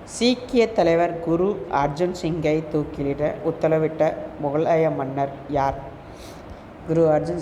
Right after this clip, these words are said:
சிங்கை தீ-, தூக்கிலிட உத்தரவிட்ட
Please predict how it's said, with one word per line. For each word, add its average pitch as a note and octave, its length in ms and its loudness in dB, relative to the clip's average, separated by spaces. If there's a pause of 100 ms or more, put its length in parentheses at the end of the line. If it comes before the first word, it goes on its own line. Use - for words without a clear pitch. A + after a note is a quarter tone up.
சிங்கை F#3+ 260 -2 (260)
தீ-, A3 220 -4 (220)
தூக்கிலிட A3+ 600 4 (880)
உத்தரவிட்ட E3+ 680 2